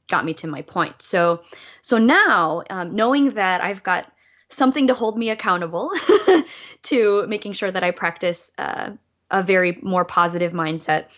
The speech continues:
Um, there's a lot of different things that I do. Um, one of the things that I don't think I ever did prior to this journey is focus on self-care. I'm, I coin myself as a perfectionist and an overgiver. So I always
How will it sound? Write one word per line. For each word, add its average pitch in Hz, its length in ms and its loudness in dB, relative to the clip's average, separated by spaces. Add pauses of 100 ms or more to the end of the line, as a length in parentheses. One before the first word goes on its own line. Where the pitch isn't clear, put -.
(760)
Um, 185 360 0 (300)
there's 247 140 4
a 247 60 6
lot 220 200 4
of 202 140 -4
different 196 320 -10
things 180 200 -10
that 175 120 -6
I 165 100 -2
do. 156 400 -4
Um, 160 280 -2
one 202 300 2
of 208 80 4
the 202 80 4
things 190 200 -6
that 170 120 0
I 170 60 2
don't 165 240 -2
think 165 160 -6
I 156 60 0
ever 170 260 0
did 160 460 2 (480)
prior 175 400 2
to 175 140 -8
this 170 180 -4
journey 170 420 -6
is 170 220 0
focus 175 360 -2
on 160 160 0
self-care. 156 760 -4 (320)
I'm, 170 500 -2 (360)
I 190 140 0
coin 202 420 -6
myself 185 400 -2
as 175 140 -2
a 165 360 -2
perfectionist 208 880 -4
and 175 380 -2
an 170 160 -2
overgiver. 180 800 2
So 170 300 0
I 170 240 0
always 185 800 0